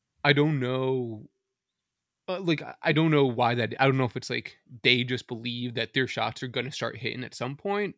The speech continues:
or if it's a coaching thing, if Mazzulla's saying, like, "No, like, that's our strategy, that's what we're doing." But it gets so frustrating for, I'm sure for them as well as fans, just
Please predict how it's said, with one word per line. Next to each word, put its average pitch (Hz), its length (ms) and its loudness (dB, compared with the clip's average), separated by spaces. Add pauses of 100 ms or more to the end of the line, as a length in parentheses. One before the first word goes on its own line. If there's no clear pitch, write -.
or 139 160 0
if - 100 -14
it's - 160 -14
a - 60 -20
coaching 151 440 -2
thing, 202 300 -2
if 127 140 -8
Mazzulla's 117 420 -6
saying, 120 240 -6
like, 120 220 -10 (160)
"No, 127 200 -2
like, 117 240 -6
that's 120 240 0
our 135 120 0
strategy, 123 580 -8
that's - 180 -12
what 117 120 -10
we're 123 80 -14
doing." 139 440 -6 (640)
But 120 260 0 (880)
it 123 140 -8
gets - 300 -6
so 113 340 -4
frustrating 117 1000 -10
for, 127 380 -10 (160)
I'm 131 80 -12
sure 180 200 2
for - 160 -4
them 120 420 -2
as 117 180 -10
well 120 220 -10
as 107 120 -12
fans, 120 420 -2
just - 240 -10